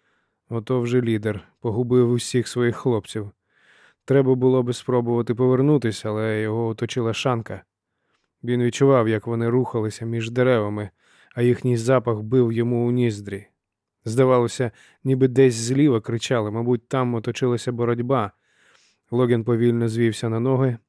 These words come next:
намагаючись не шуміти. Тріснула гілка, і він вмить обернувся. На нього летів спис. Загрозливий на вигляд спис, з яким на нього несся шанка.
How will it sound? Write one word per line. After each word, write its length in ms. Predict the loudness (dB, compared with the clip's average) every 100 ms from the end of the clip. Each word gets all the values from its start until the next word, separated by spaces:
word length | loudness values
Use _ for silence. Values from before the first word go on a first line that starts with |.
| _ -10
намагаючись 680 | -6 -4 -2 -4 -4 -4
не 100 | -4
шуміти. 580 | -4 -4 -2 -2 -2 -6 -8 _ _ _ _ _ _ _
Тріснула 480 | 2 2 4 4 4
гілка, 360 | 2 -2 -2
і 120 | -2 0
він 200 | 0 0
вмить 320 | 2 2 2
обернувся. 600 | 0 0 -2 -10 -16 -20 -20 _ _ _ _ _ 0
На 160 | 2
нього 240 | 6 6 6
летів 300 | 6 2 -4
спис. 500 | -8 -12 -10 -14 _ _ _ _ _ _ _
Загрозливий 760 | -2 2 6 6 6 4 2 4
на 100 | 4
вигляд 360 | 4 4 2 0
спис, 480 | 2 4 4 2
з 140 | -6 0
яким 400 | 0 2 0 2
на 100 | 0
нього 280 | 0 0 0
несся 540 | 2 0 0 -4 -4
шанка. 600 | -2 -4 -4 -8 -16 -20